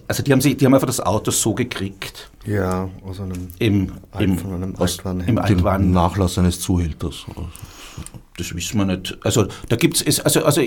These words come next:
Speaker 1: ohne jetzt despektierlich zu sein, alle Künstler und Künstlerinnen haben halt auch Verwandtschaft und Freundeskreise, wo man Quellen hat. Und... Äh,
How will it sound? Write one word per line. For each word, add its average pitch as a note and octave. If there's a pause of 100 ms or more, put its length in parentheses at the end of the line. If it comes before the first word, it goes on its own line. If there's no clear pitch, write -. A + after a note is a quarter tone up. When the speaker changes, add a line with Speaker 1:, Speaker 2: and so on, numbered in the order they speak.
(960)
Speaker 1:
ohne C3
jetzt B2
despektierlich -
zu -
sein, A#2
alle A#2+
Künstler C#3+
und -
Künstlerinnen C3
haben G#2+
halt A#2
auch G#2
Verwandtschaft A2
und G#2+
Freundeskreise, A2+ (360)
wo G#2
man G#2+
Quellen G#2
hat. -
Und... G#2+
Äh, G2+